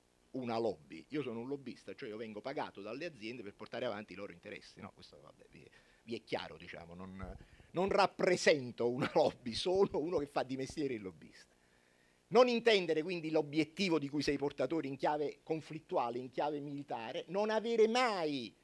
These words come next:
un approccio win-lose, cioè c'è chi vince e c'è chi perde, ma viceversa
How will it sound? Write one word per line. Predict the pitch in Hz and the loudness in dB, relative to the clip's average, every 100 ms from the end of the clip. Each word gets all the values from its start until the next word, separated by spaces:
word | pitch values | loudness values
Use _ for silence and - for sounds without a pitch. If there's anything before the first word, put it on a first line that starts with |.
| _ - | _ -8
un | 147 | -4
approccio | 160 - 170 151 - - 135 | -4 -2 2 2 0 -2 -2
win-lose, | 143 160 151 139 139 107 87 - _ _ _ - | 0 -2 -2 -2 -4 -4 -8 -18 _ _ _ -10
cioè | 147 131 | -6 -4
c'è | 143 - | -6 -6
chi | - | -6
vince | 147 165 135 - - - | -4 -2 -4 -6 -2 -2
e | 123 | -4
c'è | - 120 | -8 -10
chi | - - | -10 -10
perde, | 95 - 143 | -10 -6 -2
ma | 175 147 | -2 0
viceversa | 220 214 196 156 110 - - - 214 | 0 4 4 4 2 0 -8 -2 -2